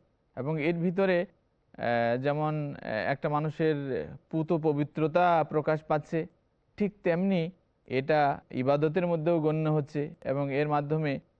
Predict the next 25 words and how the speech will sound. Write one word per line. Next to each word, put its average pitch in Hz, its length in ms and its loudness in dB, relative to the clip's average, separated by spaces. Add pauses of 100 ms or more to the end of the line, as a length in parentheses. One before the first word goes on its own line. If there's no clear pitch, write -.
(200)
একটা, 123 580 0
আহ, 107 420 -4
সুন্দর 185 500 2
পরিবেশ, 156 600 2 (360)
আহ, 113 220 -6
বিরাজিত। 123 680 0 (600)
এবং 117 260 -6
সবচেয়ে 165 340 -2
বড় 170 200 4
যেটা, 180 300 0
সেটা 180 280 -2
হলো 180 160 0
যে, 160 560 -2
যে 151 120 0
কোনো, 170 400 0 (140)
আহ, 135 400 -8
খবর 143 420 2 (160)
কারোর 127 240 0
কাছে 131 400 -4
যখন 123 340 -8
আমরা 117 460 -6 (240)
প্রকাশ 196 280 0
করব, 127 400 -4 (640)
সেই 233 180 2
সময়ে 220 460 0